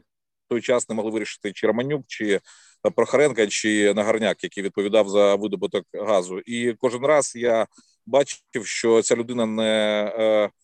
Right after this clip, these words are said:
ховалася від проблем, а їх вирішувала. Зараз, е, що відбувається, на мій погляд, з наглядовою радою і з Північним потоком два на даний момент? По-перше, для,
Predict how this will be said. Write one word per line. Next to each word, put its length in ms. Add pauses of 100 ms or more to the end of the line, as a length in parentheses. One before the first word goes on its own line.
(180)
ховалася 480
від 160
проблем, 440
а 120
їх 180
вирішувала. 580 (840)
Зараз, 680
е, 340 (520)
що 260
відбувається, 600
на 100
мій 220
погляд, 520
з 180
наглядовою 640
радою 600
і 220
з 80
Північним 460
потоком 380
два 180
на 120
даний 280
момент? 300 (380)
По-перше, 720
для, 520